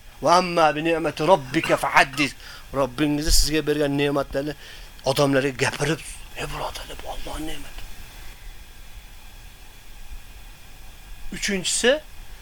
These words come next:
shu ne'matdan ho kuch-quvvat sodir bo'lgan, hosil bo'lgan bo'lsa, ho ilm bo'lsin, uni endi Alloh yo'liga sarflashlik. Bu uchta shart topilishligi bilan bu banda shokir bo'ladi. Alloh taolo hammamizni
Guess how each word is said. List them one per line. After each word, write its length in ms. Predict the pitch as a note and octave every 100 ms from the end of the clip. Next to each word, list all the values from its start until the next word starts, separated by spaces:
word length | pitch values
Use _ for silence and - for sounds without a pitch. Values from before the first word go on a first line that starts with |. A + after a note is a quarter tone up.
| - - -
shu 240 | - - C#4+
ne'matdan 640 | A#3 G3+ F3+ E3+ - A3+ A3
ho 200 | G3+ F#3+
kuch-quvvat 540 | G3 - - - D#3 D#3+
sodir 300 | - F3 F#3+ F#3+
bo'lgan, 220 | G3+ G#3 -
hosil 260 | G3 F#3+ G3+
bo'lgan 220 | G#3 G#3 G#3+
bo'lsa, 180 | G#3 -
ho 140 | G3+ F#3+
ilm 240 | E3+ G3 G#3
bo'lsin, 260 | G#3 - B3+ - - -
uni 240 | E3 E3+ F#3 -
endi 220 | D#3 D3
Alloh 420 | D3+ D3+ C#3 A3+ D#3+
yo'liga 240 | D#3+ B2
sarflashlik. 540 | G#2 G2+ - - - - - - - - - - - - - - -
Bu 120 | G#3
uchta 280 | G#3+ - F3
shart 300 | - D#3 -
topilishligi 520 | D3+ D#3 C3+ - D3+
bilan 240 | F3+ F3
bu 60 | D#3
banda 220 | C#3 B2+ B2
shokir 340 | - G#2+ A2+
bo'ladi. 320 | - - - - - - - - - - - - - - - - - - - - - -
Alloh 160 | C#3 B2+
taolo 200 | C#3+ C3+
hammamizni 480 | C3 B2 B2 C3+